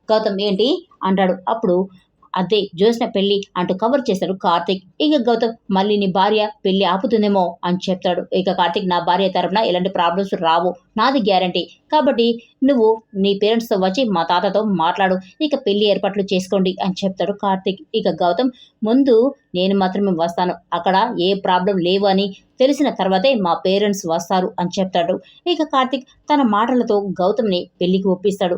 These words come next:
"కానీ నేను నిన్ను కలిశాను, ఇవన్నీ చెప్పాను అని ఎవరు కూడా తెలియకూడదు" అని చెప్తాడు. ఇక గౌతమ్, "ఎందుకు?" అంటాడు. ఇక కార్తీక్, "ఆ మంచి పేరు నాకెందుకు బ్రో, అది నీకే ఉండాలి, నువ్వు చాలా మంచోడివి" అంటూ మునగ చెట్టు ఎక్కిస్తాడు గౌతమ్ని.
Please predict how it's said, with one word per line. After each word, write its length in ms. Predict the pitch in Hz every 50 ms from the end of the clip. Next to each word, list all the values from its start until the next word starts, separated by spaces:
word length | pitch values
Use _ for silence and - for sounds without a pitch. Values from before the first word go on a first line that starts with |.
| - _ -
"కానీ 240 | 175 170 190 247 294 294 - _ _ _ -
నేను 260 | 185 202 240 262 285
నిన్ను 240 | 254 254 240 233 226
కలిశాను, 580 | 226 180 170 190 190 226 214 202 202 202 208 208 - - _
ఇవన్నీ 380 | 294 285 247 208 208 240 277 - - -
చెప్పాను 360 | 196 190 190 208 208 208 196 -
అని 340 | - 180 180 196 214 - 180
ఎవరు 220 | 170 160 170 190 185
కూడా 180 | 196 190 196
తెలియకూడదు" 640 | 190 180 175 175 175 180 202 190 180 165 185 175 180 - _ _ _ -
అని 120 | 175 185 190 -
చెప్తాడు. 320 | 180 175 - 196 175 180 185 - -
ఇక 260 | - 277 294 262 - 254
గౌతమ్, 260 | 254 247 269 247 208
"ఎందుకు?" 340 | 175 190 202 220 214 226 220 220 220 - _ _ _
అంటాడు. 360 | - 175 180 180 185 175 170 165 - _ -
ఇక 180 | 202 190 185
కార్తీక్, 480 | 165 170 180 175 175 170 247 254 247 - _ _ _ _ _ 302
"ఆ 60 | 302
మంచి 300 | 269 254 254 262 254 - 311
పేరు 120 | 285 277
నాకెందుకు 400 | 240 214 240 247 294 285 254 190
బ్రో, 340 | 185 185 185 202 240 - - _ -
అది 180 | 175 170 202
నీకే 280 | 185 180 214 240 233 311
ఉండాలి, 300 | 302 277 254 247 233 233
నువ్వు 400 | 226 233 - 311 320 302 285 240
చాలా 120 | 247 294
మంచోడివి" 520 | 311 277 269 294 294 339 349 339 330 330 320 330 - - - - - 294
అంటూ 300 | 294 285 254 240 190 170 170 185 196 190 _ _ _ _ _ -
మునగ 260 | 185 180 175 170 190
చెట్టు 260 | 208 - 247 240 277
ఎక్కిస్తాడు 400 | 269 254 262 247 240 247 240 254
గౌతమ్ని. 560 | 254 226 208 214 220 - 240 226 220 214 208